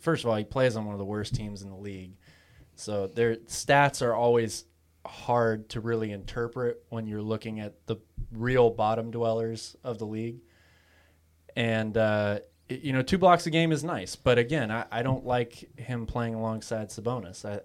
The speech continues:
Speaker 1: think
Speaker 2: he's
Speaker 1: you would
Speaker 2: shooting
Speaker 1: have to
Speaker 2: thirty-four percent from three-point range.
Speaker 1: That's a lot more than I, or a lot better than I thought he would be. But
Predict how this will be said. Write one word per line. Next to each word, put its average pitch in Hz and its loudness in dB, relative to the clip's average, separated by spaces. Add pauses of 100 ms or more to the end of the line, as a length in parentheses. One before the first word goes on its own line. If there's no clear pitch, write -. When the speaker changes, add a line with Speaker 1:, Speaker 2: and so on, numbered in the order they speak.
Speaker 1:
think 127 4
Speaker 2:
he's 135 4
Speaker 1:
you 131 4
would 120 2
Speaker 2:
shooting 113 4
Speaker 1:
have 107 2
to 98 -6
Speaker 2:
thirty-four 120 4
percent 113 2
from 110 -4
three-point 98 -2
range. - -14 (800)
Speaker 1:
That's 151 -4 (340)
a 113 2
lot 123 2
more 139 -2
than 127 -2
I, 120 0
or 120 0
a 113 4
lot 117 2
better 123 4
than 117 -2
I 110 0
thought 101 -2 (360)
he 117 -6
would 95 -4
be. 90 -12 (100)
But 107 0